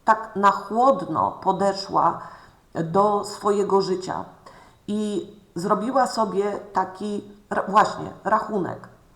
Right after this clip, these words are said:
Co pani osiąga, co jest na plus, co jest na minus. Tak po prostu być sama ze sobą szczera,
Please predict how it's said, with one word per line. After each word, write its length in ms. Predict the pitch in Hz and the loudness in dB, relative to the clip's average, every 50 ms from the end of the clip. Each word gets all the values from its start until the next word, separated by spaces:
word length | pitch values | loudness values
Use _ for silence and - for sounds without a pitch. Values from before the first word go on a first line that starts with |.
| _ _ _ _ _ _ _ _ _ _ _ _ _ _ _ | _ _ _ _ _ _ _ _ _ _ _ _ _ _ _
Co 120 | - 262 | -2 0
pani 320 | 262 262 262 254 262 254 - | 4 6 4 4 4 0 0
osiąga, 760 | - 240 220 - 233 226 233 226 214 220 208 202 196 208 - | -2 -2 0 0 0 0 0 4 4 6 6 6 4 0 -4
co 140 | - 226 226 | -6 -4 -2
jest 200 | 226 214 214 - | -2 -2 -4 2
na 120 | 208 202 | 2 2
plus, 460 | 202 202 - 196 196 196 196 196 - - - - | 2 2 0 0 0 0 0 -4 -10 -14 -14 -6
co 120 | - 185 | -4 -2
jest 220 | 175 175 175 - | -2 -2 -4 -4
na 80 | - 170 | -4 -2
minus. 460 | 170 165 156 143 131 82 - - - - - _ _ _ _ _ _ _ _ - _ _ _ _ _ _ | -2 -2 -4 -4 -6 -10 -10 -12 -16 -18 -20 _ _ _ _ _ _ _ _ -20 _ _ _ _ _ _
Tak 180 | 208 214 - | -2 -2 0
po 100 | - 254 | -2 -2
prostu 240 | 247 240 - - 226 | -2 -2 -6 -6 -4
być 420 | 208 233 269 - - - - - | -4 -2 -2 -4 -6 -12 -14 -16
sama 360 | - - 247 254 254 247 247 220 | 0 2 4 4 6 4 2 2
ze 140 | 202 208 | 0 -4
sobą 480 | 202 - 226 214 202 214 214 202 208 - - | -4 -2 -4 0 0 0 -2 -2 -4 -8 -12
szczera, 440 | - - - 220 202 185 - - | -14 -4 0 4 4 4 2 0